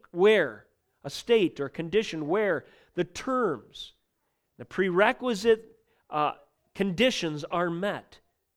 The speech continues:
for reconciled communion and favor in the presence of our holy God.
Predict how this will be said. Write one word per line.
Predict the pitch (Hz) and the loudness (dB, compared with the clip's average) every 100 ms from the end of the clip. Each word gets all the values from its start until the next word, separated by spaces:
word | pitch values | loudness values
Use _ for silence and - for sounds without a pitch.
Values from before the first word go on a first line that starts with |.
| _ _ _ _ | _ _ _ _
for | _ 180 | _ 0
reconciled | 165 160 196 - 240 - 214 208 208 - | 0 2 2 2 -2 -2 0 0 -2 -6
communion | 180 185 208 175 101 _ _ _ _ _ _ | -8 -8 -8 -10 -14 _ _ _ _ _ _
and | 151 160 143 | -8 -8 -8
favor | - 202 202 120 92 _ _ _ _ _ | -2 0 0 -2 -18 _ _ _ _ _
in | - 160 | -4 -2
the | 160 | -4
presence | - 196 185 135 95 - - - _ _ _ _ _ - | -2 0 0 -2 -16 -16 -18 -18 _ _ _ _ _ -2
of | 151 143 139 135 - - | 2 2 0 -4 -14 -6
our | 147 147 151 151 151 _ | -4 -2 -4 -8 -14 _
holy | _ - 175 160 120 101 104 _ 139 | _ -8 -4 -4 -8 -12 -20 _ -12
God. | 131 107 95 _ | -10 -10 -12 _